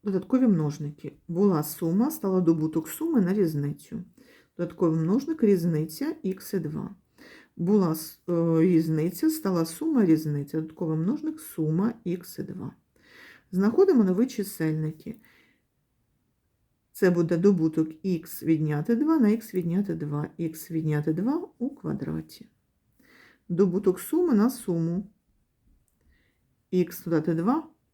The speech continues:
у квадраті. Тепер наші дроби мають однакові знаменники. Знаменник переписали і виконуємо віднімання.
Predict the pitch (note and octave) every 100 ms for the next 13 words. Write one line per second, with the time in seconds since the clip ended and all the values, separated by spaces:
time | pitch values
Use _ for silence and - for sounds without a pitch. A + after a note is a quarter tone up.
0 | _ B3+ - E3+ C#3+ D3+ - - F3 -
1 | _ _ _ _ _ _ _ _ _ _
2 | _ _ _ _ _ - - _ _ _
3 | - E4 - - - F#3+ G#3+ D4 G3+ F#3+
4 | G3 F#3+ F#3 E3+ D#3+ D#3+ - D#3+ D#3 D3+
5 | D3+ D3 D3 D#3+ D3+ D3 C#3+ D3 G#3+ -
6 | D4 - F#3 F3 F3+ E3+ D3+ D3+ D3+ -
7 | E3 D3+ D3 - D#3+ - - D3+ D#3+ G#3
8 | - - _ _ _ - _ _ C#4+ E4+
9 | G#3 - G3+ C4 A3+ F3 E3+ E3+ D3+ D3
10 | D3 D#3 E3 E3